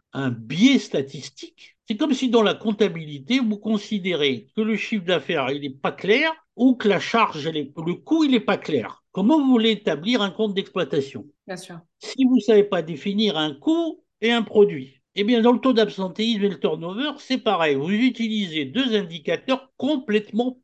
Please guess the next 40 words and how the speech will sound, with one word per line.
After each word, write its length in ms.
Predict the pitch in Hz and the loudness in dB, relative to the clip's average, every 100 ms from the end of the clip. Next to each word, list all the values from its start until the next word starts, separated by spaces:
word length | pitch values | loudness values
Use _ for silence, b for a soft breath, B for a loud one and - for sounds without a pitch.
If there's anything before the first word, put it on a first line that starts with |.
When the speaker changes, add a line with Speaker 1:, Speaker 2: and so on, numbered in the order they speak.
| _ | _
Speaker 1:
pourris, 480 | 233 190 175 135 _ _ | -4 -4 -6 -12 _ _
qui 160 | - 262 | -4 0
distinguent 560 | 226 220 - 208 156 - | 0 0 0 -2 -2 -2
pas 300 | 302 330 - | -2 -2 -8
les 220 | - 190 214 | -6 -2 0
choses. 560 | - 220 143 - _ _ | 2 2 0 -12 _ _
Les 200 | 147 202 | 0 2
gens, 180 | 185 202 | 4 2
ils 200 | 180 139 | 2 -2
ont 60 | 131 | -4
le 60 | |
droit. 180 | 123 135 - | -6 -10 -2
Le 140 | 180 | -2
médecin, 360 | 196 180 - 180 | 0 -4 -4 -2
il 60 | |
va 120 | 131 127 | -2 -2
pas 160 | 139 | -4
vous 120 | 131 | -4
dire, « 340 | 147 208 226 - b b b _ - | -6 -4 -4 -6 b b b _ -16
Je 160 | 127 156 | -10 -4
lui 180 | 214 220 | -2 2
donne 200 | 214 190 | 2 2
un 120 | 165 | -4
arrêt 200 | 139 143 | -2 -4
de 80 | 139 | -4
travail 640 | 143 131 202 254 254 254 _ - | -6 0 0 0 -4 -8 _ -10
parce 220 | 185 - | -10 -10
qu'il 200 | 190 175 | -10 -2
est 40 | |
en 120 | 180 131 | -2 -2
plein 220 | - 220 | 0 0
burn-out. » 560 | 180 170 147 110 - _ _ | 2 -2 -2 -6 -10 _ _
Il 60 | 113 | -14
va 60 | |
pas 160 | - 117 | -10 -8
dire 180 | 127 - | -8 -4
ça. 320 | 262 - _ _ _ | -4 -4 _ _ _
Il 100 | 160 | -10
vous 140 | 147 143 | -6 -4
dit 320 | 170 254 | -2 -2